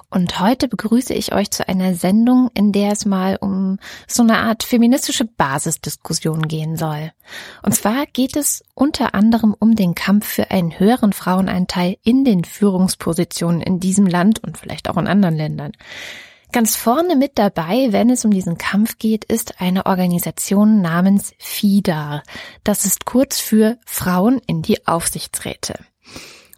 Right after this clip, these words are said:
Und fida wurde zweitausendsechs von Frauen in Führungspositionen aus der Wirtschaft, Wissenschaft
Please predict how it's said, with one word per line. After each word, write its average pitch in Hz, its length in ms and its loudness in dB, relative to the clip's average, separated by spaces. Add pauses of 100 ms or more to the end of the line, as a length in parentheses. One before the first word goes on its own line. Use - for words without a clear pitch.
Und 190 160 2
fida 294 480 2
wurde 226 340 2
zweitausendsechs 196 880 0
von 269 300 0
Frauen 185 500 0
in 156 180 -6
Führungspositionen 214 1160 0
aus - 160 -4
der 170 180 -4
Wirtschaft, 254 760 0
Wissenschaft 196 760 0